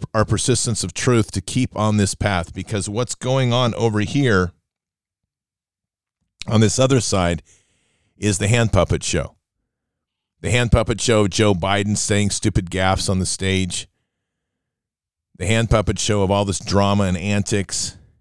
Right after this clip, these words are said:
And there's some real issues there, don't get me wrong. I mean, there's the, the whole push right now to groom kids is driving me out of my mind. But we have to stay focused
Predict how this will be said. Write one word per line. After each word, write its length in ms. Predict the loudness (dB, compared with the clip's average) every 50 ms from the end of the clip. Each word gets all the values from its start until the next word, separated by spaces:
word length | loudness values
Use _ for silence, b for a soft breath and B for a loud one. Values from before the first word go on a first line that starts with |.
| _ _ _ _ _ _ _ _ _ _ _ _ _ _ _ _ _ _ _ _ _ _ _ _ _ -6
And 140 | -2 0 2
there's 140 | 2 2 2
some 200 | 0 -2 -2 0
real 260 | 0 0 0 2 2
issues 360 | 2 2 2 2 0 0 2
there, 100 | 0 0
don't 140 | 0 0 0
get 160 | 0 -2 0
me 100 | 2 2
wrong. 360 | 2 2 2 2 0 -2 -2
I 40 | 0
mean, 160 | 0 2 2
there's 320 | 2 2 0 0 -2 -4 -8 -8
the, 240 | -8 -6 -6 -6 -6
the 220 | -4 -2 0 0 2
whole 260 | 2 2 0 0 0
push 380 | 0 2 2 2 2 0 -2
right 160 | -2 -2 -2 0
now 140 | 0 0
to 100 | 0 -2
groom 300 | -2 0 0 0 0 0
kids 340 | -2 -2 -2 -2 -2 -2 -4
is 80 | -6 -4
driving 320 | -2 -2 -2 0 -2 -2
me 80 | -2 -2
out 100 | -2 -2
of 60 | -2
my 140 | -2 -2 0
mind. 420 | 0 0 2 2 2 0 0 0
But 160 | 0 -2 -2 _ _ _ _
we 260 | -20 -10 -4 -2 0 2
have 200 | 2 2 0 0
to 80 | -2 -4
stay 220 | -2 0 0 -2
focused 800 | -2 0 2 4 4 4 4 0 -2 -2 0 -2 -6 -8 -10